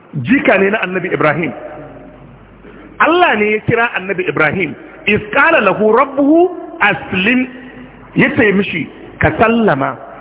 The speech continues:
ka miƙa wuya, ka mun biyayya, cikakkiyar biyayya." "Qala aslamtu li rabbil alamin." Annabi Ibrahim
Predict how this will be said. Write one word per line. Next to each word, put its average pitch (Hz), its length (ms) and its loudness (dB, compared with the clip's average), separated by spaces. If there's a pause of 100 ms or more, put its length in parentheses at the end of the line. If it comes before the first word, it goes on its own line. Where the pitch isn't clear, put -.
(120)
ka 214 100 4
miƙa 277 460 2
wuya, 190 340 2
ka 180 100 -4
mun 214 280 -2
biyayya, 254 440 0
cikakkiyar 185 400 -2
biyayya." 147 360 0 (380)
"Qala 226 340 4
aslamtu 196 440 0
li 170 80 2
rabbil 165 340 2
alamin." 143 380 2 (280)
Annabi 180 320 2
Ibrahim 175 420 2